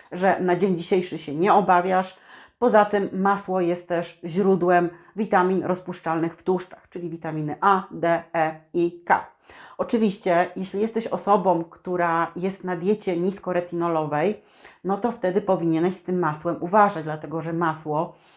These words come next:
samo w sobie zawiera bardzo dużo witaminy A. I teraz jeśli chodzi o samo masło i problemy tutaj, e, z różnego rodzaju chorobami chronicznymi,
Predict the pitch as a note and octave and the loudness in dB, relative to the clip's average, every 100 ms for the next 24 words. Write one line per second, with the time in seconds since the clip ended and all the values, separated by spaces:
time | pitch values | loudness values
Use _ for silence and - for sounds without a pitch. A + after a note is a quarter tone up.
0 | - - F#3+ F#3 F#3 - E3 E3+ F#3 F3+ | -20 -4 -2 0 -2 -2 -2 0 0 0
1 | E3+ F3+ F3 D3+ A3 A3 F3+ F3+ E3 D#3+ | 0 2 4 8 8 8 2 0 -2 0
2 | F#3+ G3+ - G3+ F#3+ E3 D3+ E3+ E3 F3 | 0 0 -8 -6 -4 -4 -4 -6 -4 -2
3 | C#3+ - _ F#3+ A3 A3 G#3+ G3+ G#3+ A#3+ | -2 -6 _ -6 0 2 0 -4 4 4
4 | G3 G3+ G#3+ G#3 G3+ A3+ C4 C4 E3+ D3+ | 4 0 0 0 4 6 6 6 -4 -4
5 | D3 - _ _ - _ G3+ G3 G3 G3 | -4 -10 _ _ -20 _ -4 -2 -2 0
6 | G3 F#3 G3+ G3+ G3 G3 F#3+ F3+ F3 E3+ | 0 4 4 4 0 -4 -4 0 0 -2
7 | C3 E3 F3 F3+ F#3 F3+ F#3+ F#3 F#3 F3+ | -6 -6 -6 -4 -4 -4 -2 0 0 0
8 | F3+ F3+ F#3+ F3+ B3 G3 F#3+ E3+ E3+ E3+ | 0 2 4 6 6 4 -4 -8 -8 -8
9 | F3 E3 D#3+ D#3+ F#3 | -12 -10 -8 -6 -6